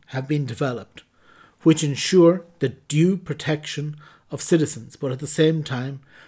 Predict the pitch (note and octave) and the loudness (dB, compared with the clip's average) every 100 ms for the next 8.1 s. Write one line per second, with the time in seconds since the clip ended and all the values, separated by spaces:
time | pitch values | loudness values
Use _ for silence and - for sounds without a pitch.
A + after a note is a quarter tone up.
0 | _ - D#3 E3 D#3+ - C3+ - E3 D3+ | _ 4 6 6 0 -4 -2 2 2 2
1 | C#3+ B2+ C3 B2 - D3 D3 C3+ B2+ D3 | -2 -2 -4 -6 -6 -2 0 0 -2 0
2 | C#3+ C3 C#3 C#3+ - - - - C3 - | 0 0 -6 -8 -16 -20 -20 -14 -12 -8
3 | C#3 C3 C#3+ C3+ D3 C#3 A#2+ B2 A#2+ A2+ | -6 -6 -2 0 0 0 -4 -4 -4 -8
4 | - C#3 C#3 _ _ _ _ _ _ A#2+ | -12 -14 -20 _ _ _ _ _ _ -12
5 | A#2+ - C#3 C3 C3+ B2+ A#2+ C#3+ C#3 - | -12 -6 -4 -4 -4 -6 -4 -4 -4 -6
6 | - C#3+ C#3+ F3 F3 - _ _ _ _ | -6 -6 -4 -8 -8 -16 _ _ _ _
7 | C3+ C3 C#3+ D#3 F3+ D3 C3+ C3+ - F#3+ | -4 0 2 2 0 -2 -4 -6 -8 -10